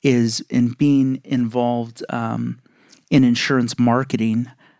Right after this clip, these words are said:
um, for, you know, over the past decade, is that there's one place that everyone in twenty twenty-two is gonna go to start their journey for a new insurance agent or a new insurance carrier,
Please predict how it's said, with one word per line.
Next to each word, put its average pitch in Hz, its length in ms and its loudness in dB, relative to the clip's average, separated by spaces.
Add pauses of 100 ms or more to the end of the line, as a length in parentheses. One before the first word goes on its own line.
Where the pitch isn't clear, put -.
(160)
um, 113 460 -4 (100)
for, 117 560 -2
you 131 160 0
know, 110 300 -4
over 127 200 0
the 113 100 0
past 117 420 -4
decade, 120 500 -2 (320)
is 131 480 0 (100)
that 131 540 -4 (1120)
there's 160 320 0
one 214 500 0 (140)
place 143 420 -4
that 123 160 -2
everyone 131 680 2 (800)
in 127 160 4
twenty 131 340 2
twenty-two 123 540 -2
is 117 120 -4
gonna 117 200 -2
go 117 240 0
to 113 80 0
start 127 500 -2
their 127 180 -6
journey 117 540 -8 (460)
for 113 580 0 (100)
a 135 60 2
new 120 160 4
insurance 113 440 -2
agent 117 280 0
or 120 120 0
a 117 40 0
new 117 140 2
insurance 120 400 0
carrier, 120 440 0